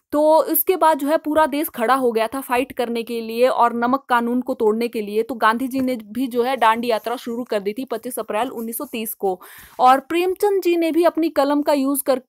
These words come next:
करना स्टार्ट कर दिया था और अपने देशवासियों को संदेश देना स्टार्ट कर दिया था कि रेडी हो जाइए, तैयार हो जाइए फाइट करने के लिए,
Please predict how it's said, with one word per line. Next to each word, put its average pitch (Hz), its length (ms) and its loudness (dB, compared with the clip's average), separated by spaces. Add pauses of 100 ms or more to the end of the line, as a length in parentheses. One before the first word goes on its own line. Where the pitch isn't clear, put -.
(160)
करना 269 240 0
स्टार्ट 247 320 0
कर 233 180 -4
दिया 220 200 0
था 254 260 4
और 233 220 4
अपने 254 240 -2
देशवासियों 240 600 -4
को 254 200 -2
संदेश 240 440 -6
देना 226 200 -4
स्टार्ट 226 300 -2
कर 220 140 -6
दिया 208 200 -4
था 240 120 -8
कि 269 180 -6
रेडी 226 340 0
हो 240 140 -2
जाइए, 208 280 0
तैयार 226 280 2
हो 233 120 -2
जाइए 208 260 0
फाइट 233 340 0
करने 214 280 -4
के 214 100 -10
लिए, 254 200 -2